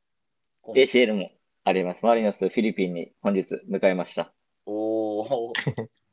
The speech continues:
Speaker 1: <laughs> マリノスいける？
Speaker 2: いや、カヤエフシーいろいろなんで勝てると思います。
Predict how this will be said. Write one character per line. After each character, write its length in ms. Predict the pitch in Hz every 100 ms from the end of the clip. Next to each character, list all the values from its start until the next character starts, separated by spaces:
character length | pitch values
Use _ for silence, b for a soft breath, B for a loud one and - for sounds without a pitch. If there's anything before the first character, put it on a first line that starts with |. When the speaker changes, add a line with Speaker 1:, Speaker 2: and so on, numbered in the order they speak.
| _ _
Speaker 1:
<laughs> 600 | 131 143 185 - - _
マ 160 | 143 160
リ 80 | 165
ノ 80 |
ス 140 | 151 127
い 40 |
け 140 | 120 185
る？ 240 | 294 381 _ _ _ _ _ B B B B _ -
Speaker 2:
い 100 | 113
や、 160 | 123 123
カ 220 | - 170
ヤ 160 | 165
エ 80 | 165
フ 80 | -
シ 160 | - 180
ー 60 |
い 100 | 123
ろ 120 | 123
い 60 | 131
ろ 140 | 139
な 80 | 139
ん 40 | 127
で 100 | 104
勝 140 | 107
て 80 | 135
る 120 | 120
と 60 | 101
思 100 | 101
い 20 |
ま 80 | 101
す。 160 | -